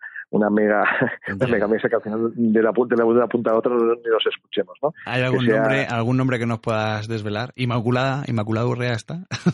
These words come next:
Speaker 1: <laughs> Si te desvelo uno, te de-, debería desve-, de-, desvelar otro, si de momento no. Si, si no te importa, a partir de la Navidad te, te daremos, os daremos a todos la información, ¿eh?
Speaker 2: Genial,
Speaker 1: Os
Speaker 2: genial,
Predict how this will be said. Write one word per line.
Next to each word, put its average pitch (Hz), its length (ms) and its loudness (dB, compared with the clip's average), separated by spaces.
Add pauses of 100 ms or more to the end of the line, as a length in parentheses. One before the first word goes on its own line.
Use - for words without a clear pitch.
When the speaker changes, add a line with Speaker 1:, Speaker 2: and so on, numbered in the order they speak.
(500)
Speaker 1:
<laughs> - 1800 -2
Si 135 100 2
te 143 100 0
desvelo 139 340 4
uno, 170 120 4
te 156 80 0
de-, 139 240 4
debería 127 340 6
desve-, 123 280 4 (100)
de-, 107 300 6
desvelar 110 360 0
otro, 120 160 -2
si - 100 -14
de - 80 -20
momento - 340 -20
no. - 80 -20
Si, 113 260 0 (100)
si 147 100 0
no 151 80 4
te 160 80 4
importa, 160 360 2
a 156 100 0
partir 143 300 0
de 151 60 6
la 147 80 4
Navidad 131 360 4 (120)
te, 110 340 2
te - 140 -6
daremos, 107 440 0
os 107 140 -14
daremos 110 280 -6
a 107 40 -2
todos 107 220 -10
la 104 60 -2
información, - 760 -14
¿eh? 147 60 -16 (180)
Speaker 2:
Genial, 90 520 -10 (120)
Speaker 1:
Os 98 80 -4
Speaker 2:
genial, - 20 -8